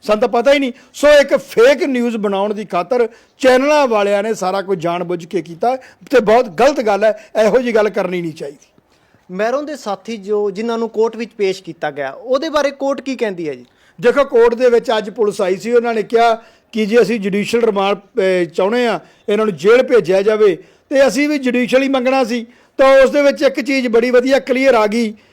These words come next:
Speaker 1: ਕਿ ਸ-, ਤਿੰਨ ਤੇ ਦੋ ਪੰਜ ਦਿਨ ਦਾ ਰਿਮਾਂਡ ਟੋਟਲ ਲਿਆ ਸੀ ਇਹਨਾਂ ਨੇ। ਪੰਜਾਂ ਦਿਨਾਂ 'ਚ ਇਹਨਾਂ ਕੋਲ ਕੋਈ ਵੈਪਨ ਤਾਂ ਹੈ ਹੀ ਨਹੀਂ ਸੀ,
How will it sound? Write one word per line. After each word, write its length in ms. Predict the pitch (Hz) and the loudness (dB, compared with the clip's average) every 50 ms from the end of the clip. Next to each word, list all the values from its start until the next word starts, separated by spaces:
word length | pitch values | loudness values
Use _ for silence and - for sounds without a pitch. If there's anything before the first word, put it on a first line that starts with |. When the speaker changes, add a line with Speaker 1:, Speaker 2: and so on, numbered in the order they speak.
| _ _ _ | _ _ _
Speaker 1:
ਕਿ 120 | - 240 214 | -4 -4 -4
ਸ-, 180 | - - 262 233 220 220 214 214 214 214 214 220 208 - | -2 0 2 4 4 6 6 6 6 6 4 4 2 2
ਤਿੰਨ 220 | - 247 247 254 269 | 2 2 4 4 2
ਤੇ 80 | 262 262 | 0 2
ਦੋ 180 | 233 254 247 | 2 2 2
ਪੰਜ 240 | - 254 233 233 233 | 2 0 -2 -2 -2
ਦਿਨ 180 | 226 247 254 240 | -2 -2 -2 0
ਦਾ 100 | 254 254 | 0 0
ਰਿਮਾਂਡ 340 | 254 226 240 247 240 214 247 | 0 0 0 -2 0 0 0
ਟੋਟਲ 180 | 240 247 247 | 0 0 0
ਲਿਆ 260 | 247 233 233 233 247 | 0 2 2 2 2
ਸੀ 120 | 226 233 247 | 2 0 0
ਇਹਨਾਂ 160 | 262 262 254 | 0 0 0
ਨੇ। 140 | 240 220 226 - - - - - - | -2 -4 -6 -10 -16 -20 -20 -6 -2
ਪੰਜਾਂ 320 | 285 277 277 302 302 294 277 | 0 0 2 4 2 4 4
ਦਿਨਾਂ 240 | 285 277 277 277 | 4 2 2 2
'ਚ 80 | 233 262 | 0 2
ਇਹਨਾਂ 220 | 262 254 262 254 | 0 0 0 0
ਕੋਲ 160 | 202 254 262 247 | 2 2 2 2
ਕੋਈ 240 | 262 262 247 254 | 4 2 0 2
ਵੈਪਨ 380 | 220 202 208 208 208 - 240 240 | 2 0 0 0 0 -2 -4 0
ਤਾਂ 120 | 247 233 | 0 0
ਹੈ 80 | 190 165 | 2 2
ਹੀ 140 | 202 233 240 | 0 -2 -2
ਨਹੀਂ 120 | 240 240 | -4 -8
ਸੀ, 220 | 202 190 220 202 | -8 -10 -12 -14